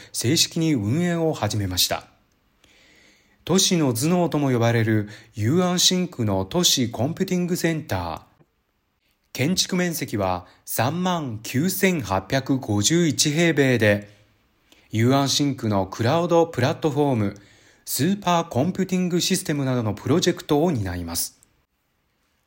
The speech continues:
おしまいのニュースです。中国東北部で冬の風物詩とされる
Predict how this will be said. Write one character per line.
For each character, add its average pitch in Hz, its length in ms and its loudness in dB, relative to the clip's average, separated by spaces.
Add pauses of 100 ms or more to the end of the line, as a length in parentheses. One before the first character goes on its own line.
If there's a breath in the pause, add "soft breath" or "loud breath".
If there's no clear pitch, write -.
(340)
お 113 140 -2
し 160 160 2
ま 160 140 0
い 151 60 -2
の 143 80 -2
ニ 139 80 0
ュ 127 40 0
ー - 40 -2
ス 113 100 -8
で 90 100 -6
す。 - 300 -8 (920)
中 202 200 4
国 180 160 4 (100)
東 165 300 2
北 175 120 2
部 143 120 0
で 117 260 4 (260 loud breath)
冬 139 380 0
の 202 140 6
風 190 240 2
物 190 260 2
詩 - 140 4
と 143 120 2
さ 127 140 0
れ 123 140 2
る 107 240 4